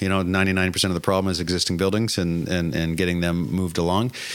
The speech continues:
So we, uh, years ago, formed a joint venture with, uh, Ledcor Construction out of, uh, B C, and they're now fairly present here in Toronto, uh, with the idea of, of sort of a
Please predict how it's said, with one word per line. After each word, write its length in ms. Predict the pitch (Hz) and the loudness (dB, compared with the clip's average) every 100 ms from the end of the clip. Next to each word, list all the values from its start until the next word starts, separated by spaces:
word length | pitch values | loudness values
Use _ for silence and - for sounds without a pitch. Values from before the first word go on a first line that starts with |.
| - - | -12 0
So 180 | - 113 | 2 6
we, 460 | 127 156 147 143 | 6 8 8 8
uh, 220 | 127 113 107 | 6 6 4
years 340 | 104 120 113 | 4 4 4
ago, 240 | 110 107 | 4 2
formed 380 | 98 - 104 101 | 2 2 2 2
a 40 | 92 | 2
joint 240 | 104 92 | 0 2
venture 300 | 98 - 98 | 2 2 2
with, 340 | 92 90 - | 2 0 0
uh, 500 | 90 85 85 82 80 - | 2 4 4 4 2 2
Ledcor 360 | 95 95 101 90 | 2 0 -2 -2
Construction 440 | 85 92 - 139 - - - | 0 0 0 -2 -4 -6 0
out 160 | 90 | 2
of, 320 | 87 78 - | 0 -2 -2
uh, 520 | 90 82 82 80 80 80 | 0 2 2 2 2 -2
B 240 | 73 87 | -2 2
C, 260 | - 147 - - - - - | 2 2 -4 -14 -16 -16 -10
and 80 | - | -4
they're 80 | 82 | -2
now 180 | 80 78 - | -2 -4 -8
fairly 300 | - 92 87 | -6 -2 -2
present 340 | 85 90 82 80 | -2 -2 -2 -2
here 140 | 85 | -2
in 80 | 80 | -2
Toronto, 320 | - 101 143 - - - - | 0 0 0 -4 -12 -12 -4
uh, 520 | 80 87 87 87 85 - | 0 2 2 2 2 2
with 340 | 98 95 92 | 2 0 0
the 140 | 95 92 | 0 2
idea 400 | 90 92 92 90 | 4 4 2 4
of, 360 | 87 80 - | 2 0 -4
of 320 | - 87 85 - | -2 0 2 0
sort 160 | 92 | 0
of 120 | 85 82 | 0 2
a 340 | 82 80 | 2 2